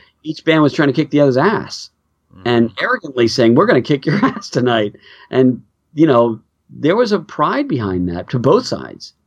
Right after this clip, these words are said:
Speaker 1: So
Speaker 2: They all elevated their level.
Speaker 1: Yeah. Oh, it's something,
Speaker 2: Yeah.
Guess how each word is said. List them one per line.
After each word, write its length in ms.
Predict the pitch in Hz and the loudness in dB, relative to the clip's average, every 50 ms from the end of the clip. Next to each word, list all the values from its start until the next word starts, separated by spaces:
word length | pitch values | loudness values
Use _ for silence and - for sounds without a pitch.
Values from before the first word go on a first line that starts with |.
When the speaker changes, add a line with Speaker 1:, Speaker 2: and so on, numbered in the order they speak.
| _ _ _ _ _ - | _ _ _ _ _ -20
Speaker 1:
So 360 | - - 98 92 82 80 - - _ _ _ _ _ _ _ _ _ | -12 -10 -10 -10 -10 -12 -16 -20 _ _ _ _ _ _ _ _ _
Speaker 2:
They 160 | - 90 98 95 | -18 -16 -14 -14
all 360 | 90 101 104 107 107 101 90 | -14 -14 -14 -14 -16 -16 -16
elevated 560 | 98 98 95 90 90 87 90 87 85 85 82 | -14 -14 -12 -12 -12 -12 -12 -10 -10 -12 -12
their 140 | 87 82 80 | -14 -16 -16
level. 420 | 78 80 80 76 78 78 80 87 _ _ _ _ _ _ _ _ | -18 -20 -20 -20 -20 -20 -20 -20 _ _ _ _ _ _ _ _
Speaker 1:
Yeah. 300 | - 277 370 494 - - - - _ _ _ - | -4 -2 0 0 0 -2 -4 -10 _ _ _ -2
Oh, 180 | 240 240 208 226 | -2 0 0 0
it's 100 | 208 - | -2 0
something, 280 | 294 311 339 311 262 | 2 2 2 2 0
Speaker 2:
Yeah. 60 | 190 | -2